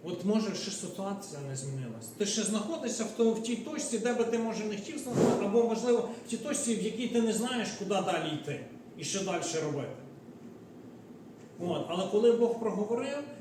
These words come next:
приходить цей надприродній Божий мир. Мир в емоції, в мир в думки, І ніби ситуація ще не змінилася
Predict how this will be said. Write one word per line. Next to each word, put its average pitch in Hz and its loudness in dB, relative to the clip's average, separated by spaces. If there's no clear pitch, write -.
приходить 185 0
цей 202 -2
надприродній 175 -4
Божий 151 -2
мир. 123 -4
Мир 175 0
в 170 0
емоції, 240 0
в 151 -4
мир 190 2
в 147 -2
думки, 175 -2
І 202 0
ніби 208 4
ситуація 220 2
ще 196 0
не 214 4
змінилася 240 2